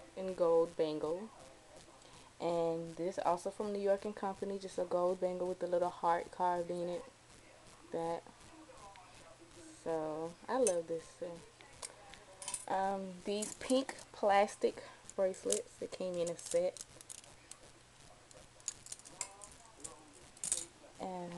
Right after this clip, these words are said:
another wood bracelet with, like,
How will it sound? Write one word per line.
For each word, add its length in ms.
another 460
wood 420
bracelet 600
with, 180
like, 260